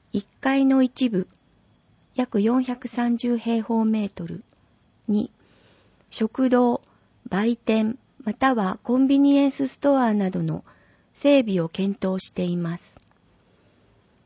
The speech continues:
食堂や売店などを整備するにあたり、民間事業者の意向やアイデアを把握し、今後の参考とするため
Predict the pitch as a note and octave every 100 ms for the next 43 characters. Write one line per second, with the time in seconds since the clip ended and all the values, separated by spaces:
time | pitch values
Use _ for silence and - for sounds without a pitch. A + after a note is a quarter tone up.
0 | _ - A3+ - B3+ C#4 C#4+ C4+ C4 C4
1 | C4 C#4 C4+ C4+ C4 G#3+ F#3+ - B3 A#3+
2 | G#3+ G3 F#3+ F#3+ F3 D#3+ E3 F3 E3 F3
3 | - _ _ _ _ _ _ _ _ _
4 | _ - C4 C#4+ - C#4 C4+ C4+ C#4 C#4
5 | B3+ G3+ F3+ E3 - G#3 G3 G3 F#3+ F#3
6 | - A#3 C4 A#3 G3 E3+ D#3 E3 E3+ -
7 | - - E3 - _ _ _ _ _ _
8 | _ _ _ - B3 C4 B3+ B3 A#3+ A#3+
9 | B3+ - C4 B3+ B3 A#3+ A#3 A3+ A3 G#3